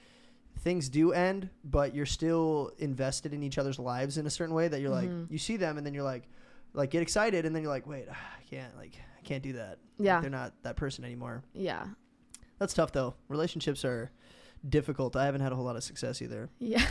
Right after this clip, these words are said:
Speaker 2: <laughs>
Speaker 1: I had a, <laughs> yeah, it's cool. <laughs> I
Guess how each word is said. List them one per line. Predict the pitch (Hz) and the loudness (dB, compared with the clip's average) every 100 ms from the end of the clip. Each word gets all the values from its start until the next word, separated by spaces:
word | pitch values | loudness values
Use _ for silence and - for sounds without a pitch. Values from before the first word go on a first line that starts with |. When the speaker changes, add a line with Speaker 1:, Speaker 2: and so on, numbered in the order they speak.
| - - | 0 -6
Speaker 2:
<laughs> | 285 359 | -4 4
Speaker 1:
I | |
had | 180 277 254 | 8 8 6
a, | 220 156 139 - | 4 2 -4 0
<laughs> | |
yeah, | 180 196 | 4 4
it's | 208 - | 2 0
cool. | 208 214 - | 0 0 4
<laughs> | 415 | 8
I | 466 480 349 415 - - 269 220 208 - 294 269 254 | 12 12 12 12 12 12 10 8 2 0 -2 0 2